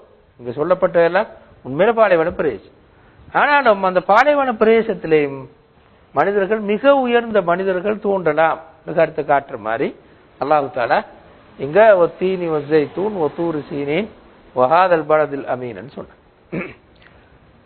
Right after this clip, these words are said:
நேரடியா பலஸ்தீனை மட்டும் சொல்ல, மத்த எல்லாம் நேரடியா சொல்றது. சினாய் மலையும் சரி, ஜெய்தூனும் சரி, பாதுகாப்பான நகரும் சரி, நேரடியா சொல்லிட்டு இதுல தாவரத்தை அல்லாஹ் சொன்னான். அல்லாஹு ஆலம் என்ன காரணம் உண்டு,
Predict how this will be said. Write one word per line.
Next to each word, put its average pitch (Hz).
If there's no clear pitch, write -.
நேரடியா 285
பலஸ்தீனை 254
மட்டும் 208
சொல்ல, 185
மத்த 214
எல்லாம் 320
நேரடியா 262
சொல்றது. -
சினாய் 185
மலையும் 175
சரி, 165
ஜெய்தூனும் 156
சரி, 143
பாதுகாப்பான 147
நகரும் 131
சரி, 156
நேரடியா 156
சொல்லிட்டு 127
இதுல 262
தாவரத்தை 233
அல்லாஹ் 175
சொன்னான். -
அல்லாஹு 165
ஆலம் 160
என்ன 180
காரணம் 170
உண்டு, 165